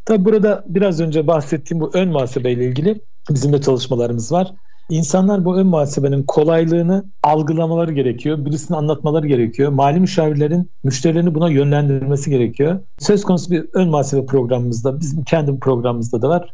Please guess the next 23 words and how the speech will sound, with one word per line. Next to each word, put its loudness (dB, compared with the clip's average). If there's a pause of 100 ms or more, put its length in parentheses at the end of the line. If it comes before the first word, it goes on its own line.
(120)
Başkasından -2
değil, 0
kendimizden 2
bahsedeyim. 0 (400)
Burada 2 (280)
mükellefin 2
yaptığı 2
bütün -4
işlemler, -2
e-ticareti, 0
bankaları, 0 (240)
efendim 0
carileri, 0 (280)
stokları 0 (280)
vesaire 0
bütün -2
her 0
şeyin -2
oradan 0
takip 0
ettiği -2
gibi 2
mükellef, 0